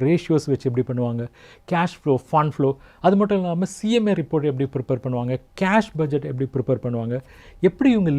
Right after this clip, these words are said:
லிமிட்ஸ் எல்லாம் கண்டுபிடிக்கிறாங்க, ஒரு கஸ்டமருக்கு எவ்வளோ கேஷ் கிரெடிட் தேவை, எவ்வளோ டெர்ம் லோன் தேவை, எ-, எவ்வளோ எல் சி தேவை, பி ஜி தேவை, இதெல்லாம் எப்படி கண்டுபிடிக்கிறாங்க, இதெல்லாம் உங்களுக்கும் தெரிஞ்சுக்கணும்னு ஆசை இருக்கா? உங்களுக்காகவே நாங்க ஒரு ஆன்லைன் கோர்ஸ் பப்ளிஷ் பண்ணியிருக்கோம். அதுவும் ப்ரீ ரெக்கார்டட்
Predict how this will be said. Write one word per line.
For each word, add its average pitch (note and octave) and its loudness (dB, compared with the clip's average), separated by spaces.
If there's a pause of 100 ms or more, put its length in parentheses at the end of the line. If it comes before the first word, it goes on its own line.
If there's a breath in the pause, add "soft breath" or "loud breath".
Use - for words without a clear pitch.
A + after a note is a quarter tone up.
லிமிட்ஸ் C#4 -2
எல்லாம் E3+ -2
கண்டுபிடிக்கிறாங்க, B2 -6 (420 soft breath)
ஒரு D#3 2
கஸ்டமருக்கு F3 -2
எவ்வளோ G#3+ 2 (140)
கேஷ் F3 -2
கிரெடிட் D#3 -2 (120)
தேவை, C#3+ 0 (160)
எவ்வளோ G#3+ 0 (160)
டெர்ம் F3 0
லோன் E3+ -2
தேவை, C3+ 0 (480 loud breath)
எ-, - -2 (100)
எவ்வளோ G3+ 4 (160)
எல் F3 2
சி G3 0 (140)
தேவை, D3 2 (160)
பி G3 2
ஜி G3 2
தேவை, D#3+ -2 (180)
இதெல்லாம் G#3+ 2
எப்படி G#3 -2 (120)
கண்டுபிடிக்கிறாங்க, C#3 -2 (420 loud breath)
இதெல்லாம் E3 2
உங்களுக்கும் F#3 0
தெரிஞ்சுக்கணும்னு D3 -2
ஆசை A#2 -6
இருக்கா? A#2+ -4 (520 loud breath)
உங்களுக்காகவே E3 2 (180)
நாங்க D3 -2 (160)
ஒரு C3+ 2 (180)
ஆன்லைன் C3 0
கோர்ஸ் B2 -4
பப்ளிஷ் A#2 -4
பண்ணியிருக்கோம். A#2+ -2
அதுவும் F3 0
ப்ரீ G3+ 4 (120)
ரெக்கார்டட் C3+ 2